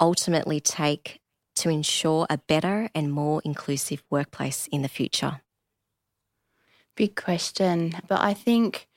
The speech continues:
Speaker 2: embracing diversity and inclusion in the true sense, so truly embracing it, not just saying that you value it, is important,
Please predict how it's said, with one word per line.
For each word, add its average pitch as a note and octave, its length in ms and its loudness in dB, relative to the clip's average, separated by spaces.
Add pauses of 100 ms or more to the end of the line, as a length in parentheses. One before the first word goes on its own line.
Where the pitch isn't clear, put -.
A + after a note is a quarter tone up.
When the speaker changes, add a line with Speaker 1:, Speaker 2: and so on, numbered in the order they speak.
(1040)
Speaker 2:
embracing G#3+ 920 4 (100)
diversity F#3 800 2
and F3+ 140 2
inclusion F3 920 0
in F#3+ 140 2
the F3+ 60 2
true F3+ 360 0
sense, - 720 -2
so G3+ 160 0
truly G#3 540 2
embracing F#3 580 2
it, F3+ 140 -2
not F#3 260 0
just - 240 -2
saying F3+ 280 2
that - 140 -4
you F3 160 0
value F3+ 400 2
it, D4 220 2
is G3+ 140 0
important, F3 600 0